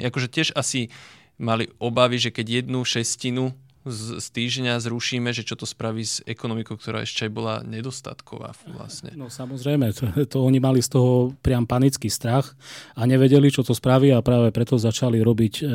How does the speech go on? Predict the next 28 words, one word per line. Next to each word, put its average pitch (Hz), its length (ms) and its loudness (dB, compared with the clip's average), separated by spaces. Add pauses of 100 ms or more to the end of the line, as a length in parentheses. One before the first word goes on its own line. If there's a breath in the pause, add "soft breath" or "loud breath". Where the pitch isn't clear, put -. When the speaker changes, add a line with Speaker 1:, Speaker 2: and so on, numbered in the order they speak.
(920 loud breath)
Speaker 2:
rôzne 139 400 10
experimenty. 120 720 2
Začali 123 400 2
skracovať, 123 760 2
e, 139 400 -2
teda 123 300 6
rušiť 139 240 10
tú - 100 -2
pracovnú 127 460 4
sobotu 127 420 2
len 117 140 4
v 107 160 0
niektorých 117 400 0
podnikoch 123 640 -2
alebo 120 400 0
len 131 100 4
v 120 140 2
niektorých 120 340 2
sektoroch 139 640 2 (400 loud breath)
a 110 80 -4
samozrejme 143 640 8
popri 120 240 4
tom 123 240 6
zavádzali 113 500 4
iné 120 160 4
opatrenia, 120 540 4
ktoré 117 320 2
mali 120 400 4